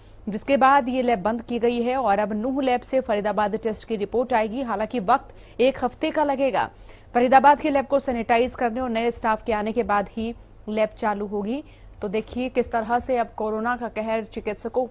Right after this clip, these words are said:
पर भी बरप रहा है। वो चिकित्सक जो लगातार कोरोना संक्रमितों के इर्द गिर्द रहकर उनको स्वस्थ करने का कार्य कर रहे हैं, वो भी कोरोना की चपेट में लगातार आ रहे हैं।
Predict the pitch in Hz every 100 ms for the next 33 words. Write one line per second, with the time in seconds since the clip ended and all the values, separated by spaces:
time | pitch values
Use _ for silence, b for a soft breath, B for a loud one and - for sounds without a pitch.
0 | - 220 190 277 220 214 208 214 208 214
1 | 214 214 - B B B B 214 190 294
2 | 285 269 285 - 269 247 233 226 254 233
3 | 185 - 226 233 240 247 226 240 254 269
4 | 262 226 196 214 262 233 233 226 240 233
5 | B - - - - - - 254 254 254
6 | - 269 - - 233 247 247 220 208 233
7 | 240 247 220 214 233 240 220 220 226 240
8 | 220 226 226 214 202 196 196 202 262 233
9 | 220 233 240 233 240